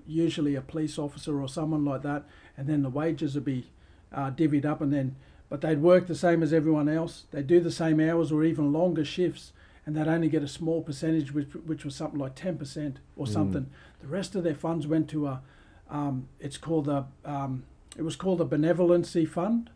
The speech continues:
Speaker 1: Aboriginal Be-, Benevolency Fund. And that money were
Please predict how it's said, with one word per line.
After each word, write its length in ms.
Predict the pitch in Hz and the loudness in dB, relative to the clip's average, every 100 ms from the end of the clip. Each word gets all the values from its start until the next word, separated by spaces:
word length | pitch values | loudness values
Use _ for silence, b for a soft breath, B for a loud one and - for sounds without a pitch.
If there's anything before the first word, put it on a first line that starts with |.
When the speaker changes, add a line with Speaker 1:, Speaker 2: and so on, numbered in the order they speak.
| _ - - | _ -12 -2
Speaker 1:
Aboriginal 640 | 196 185 175 180 175 160 | 2 4 4 2 0 0
Be-, 300 | 131 147 165 143 | 0 -2 -4 -2
Benevolency 800 | 160 170 185 185 175 147 - 147 | 2 4 4 4 4 2 0 0
Fund. 400 | 139 143 135 131 - b b b b b - | 0 -2 -2 -6 -14 b b b b b -8
And 300 | 160 160 147 | 0 2 4
that 180 | 175 165 | 4 4
money 320 | 160 175 170 | 2 4 2
were 240 | 147 147 | 2 -2